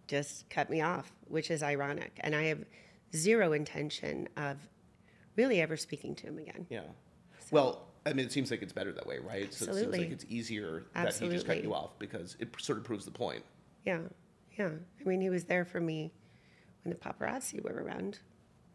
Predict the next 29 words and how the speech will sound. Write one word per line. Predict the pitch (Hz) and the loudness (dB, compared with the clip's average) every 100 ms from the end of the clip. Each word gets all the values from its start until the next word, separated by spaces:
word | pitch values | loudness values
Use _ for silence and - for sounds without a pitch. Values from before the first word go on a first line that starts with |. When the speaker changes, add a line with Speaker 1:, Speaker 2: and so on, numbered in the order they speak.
| - - - - - - - | -20 -20 -20 -20 -20 -20 -4
Speaker 2:
What | 147 208 | 4 6
do | |
you | 277 254 | 6 2
say | 185 - 151 135 135 131 123 - | 0 4 6 6 4 2 -4 -8
to | - 147 135 127 123 120 - 113 | -4 0 2 2 2 0 -4 -6
the | 123 117 117 113 123 | -2 0 0 -2 -6
critics | - - 151 151 - | -12 -4 0 0 -2
of | 135 110 | -6 -2
the | 110 | -2
shows | - 113 117 117 110 - - | 0 2 4 2 -2 -8 -4
in | 123 107 | -2 -2
general? | 101 110 87 71 62 - | -2 -2 -2 -4 -6 -4
And | 117 107 104 104 - | -2 -2 -4 -8 -4
obviously, | 104 110 110 - 107 104 | 0 0 0 -2 -2 0
in | 107 107 | 0 -2
many | 113 | -2
quarters | 120 127 117 110 107 | -2 0 2 0 0
right | 107 92 | -2 0
now, | 101 98 87 | -2 -2 -2
we're | 107 | -2
being | 95 95 82 | -2 -4 -4
challenged | - - 98 82 95 - - - - - | -8 -6 -6 -8 -10 -14 -18 -20 -20 -4
that | 127 165 | 0 4
Speaker 1:
Oh, | |
Speaker 2:
say | 139 127 | 6 6
Speaker 1:
mm-hmm. | 131 | 4
Speaker 2:
that | 127 113 113 165 - - - - | 4 4 4 2 -8 -20 -20 -2
there | - 127 127 | 4 4 6
is | 117 117 110 107 - | 4 2 0 -2 -8